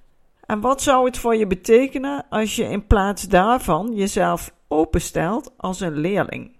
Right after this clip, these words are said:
en bereid bent om te luisteren, een nieuwe visie te horen, nieuwe standpunten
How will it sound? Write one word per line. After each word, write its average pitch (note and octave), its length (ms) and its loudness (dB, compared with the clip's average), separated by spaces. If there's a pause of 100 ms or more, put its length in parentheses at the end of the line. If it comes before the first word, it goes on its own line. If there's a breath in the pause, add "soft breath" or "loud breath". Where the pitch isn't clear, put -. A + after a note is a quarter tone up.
(840 soft breath)
en - 160 -8
bereid G#3 400 0
bent G3+ 480 -2 (500)
om F3 380 0 (580)
te - 140 -4
luisteren, G3+ 680 -2 (420)
een D3 120 -14
nieuwe D#3 240 -4
visie A3+ 420 -6
te - 100 -8
horen, B2+ 500 -8 (640 soft breath)
nieuwe D#3 320 -4
standpunten D#3+ 880 -6